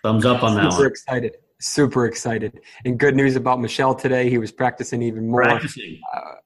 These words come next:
Speaker 2: he might even play. I heard there's a, there's a, there's a possibility Michel might play, but I don't expect much. I think Burkhead will be the feature back. Uh, Gillislee is now with the Saints. Um,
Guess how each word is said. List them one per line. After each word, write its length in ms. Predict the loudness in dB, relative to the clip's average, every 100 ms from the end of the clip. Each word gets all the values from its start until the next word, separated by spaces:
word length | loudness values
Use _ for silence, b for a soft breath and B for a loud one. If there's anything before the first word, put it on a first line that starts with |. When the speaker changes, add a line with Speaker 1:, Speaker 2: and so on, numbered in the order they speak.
| _ 0
Speaker 2:
he 120 | 2
might 180 | 4 2
even 180 | 0
play. 300 | 0 0 2
I 80 | 0
heard 200 | 0 0
there's 180 | 0 -2
a, 80 | -4 -4
there's 240 | -6 -4
a, 80 | -6
there's 220 | -4 -6
a 40 | -4
possibility 520 | -4 -4 -2 0 0
Michel 380 | -2 -2 0 0
might 220 | 0 -4
play, 240 | -2 0 0
but 120 | 0
I 120 | -2
don't 160 | -2 -4
expect 340 | -4 -6 -4
much. 400 | -2 -2 -4 -14 B B B B 0
I 180 | 0
think 220 | 2 -2 0
Burkhead 320 | -2 -2 -2
will 100 | 0
be 120 | 0
the 100 | -2
feature 320 | -4 -4 -2
back. 420 | -2 -2 -2 -6 -20 B B _
Uh, 140 | -4 -4
Gillislee 560 | -2 0 0 2 2
is 120 | 2 0
now 260 | -4 -2
with 140 | -4 -8
the 60 |
Saints. 540 | -6 -4 -4 -6 -12 _ _ -10
Um, 340 | -6 -6 -8